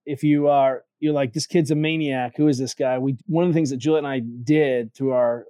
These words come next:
through our site is we created a two-week on-ramp program there.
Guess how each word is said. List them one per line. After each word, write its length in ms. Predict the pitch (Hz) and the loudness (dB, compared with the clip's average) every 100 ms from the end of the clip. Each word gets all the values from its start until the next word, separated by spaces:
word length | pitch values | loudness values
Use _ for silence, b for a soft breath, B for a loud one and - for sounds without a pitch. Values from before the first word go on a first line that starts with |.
| _ _ | _ _
through 120 | 147 | 0
our 120 | 127 | 0
site 300 | - 151 139 | 0 0 0
is 120 | 117 | -2
we 60 | 123 | -8
created 320 | - 147 131 | 0 0 0
a 60 | 120 | -4
two-week 460 | - 185 175 151 - | -4 0 4 4 2
on-ramp 460 | 147 147 135 131 - | -6 -4 -4 -6 -4
program 580 | 143 139 147 151 160 165 156 | 0 0 0 -4 -6 -10 0
there. 340 | 156 160 175 | 0 0 -4